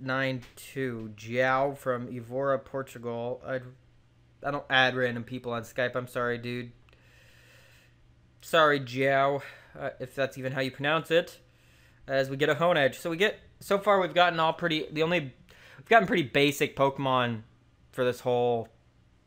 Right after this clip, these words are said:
like, basic Wonder Trade Pokemon for this whole team so far, other than Slugma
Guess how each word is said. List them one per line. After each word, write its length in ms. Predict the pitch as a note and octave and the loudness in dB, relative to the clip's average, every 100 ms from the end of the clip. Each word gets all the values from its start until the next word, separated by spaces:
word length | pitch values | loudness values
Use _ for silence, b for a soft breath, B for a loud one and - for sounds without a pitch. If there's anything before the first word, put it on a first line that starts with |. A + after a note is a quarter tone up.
| _ _ _ _ - | _ _ _ _ -6
like, 180 | C3+ A#2 | -4 0
basic 400 | D3 D3 C#3 B2+ | 0 0 0 -2
Wonder 300 | B2+ B2 B2 | 0 0 -2
Trade 320 | - A#2+ A2+ | -4 -4 -4
Pokemon 460 | A#2+ A#2+ A#2 A2 G2+ | -6 -6 -4 -6 -6
for 100 | A#2 | -10
this 140 | A2 | -8
whole 380 | - A#2 G#2+ G#2+ b _ | -6 -4 -6 -10 b _
team 420 | - C3+ A#2 A2 | -6 -4 -4 -6
so 240 | G#2 B2 A2+ | -6 -6 -4
far, 460 | A#2 A#2 A2+ A#2 B B B - | 0 0 0 -4 B B B 0
other 260 | C#3 C#3+ | 4 4
than 540 | C3 C3 B2+ A#2+ A#2+ B2 | 4 4 4 0 -4 -8
Slugma 760 | - - C3+ C3 B2+ C3 B2+ C3 | -12 -2 2 2 2 0 0 -2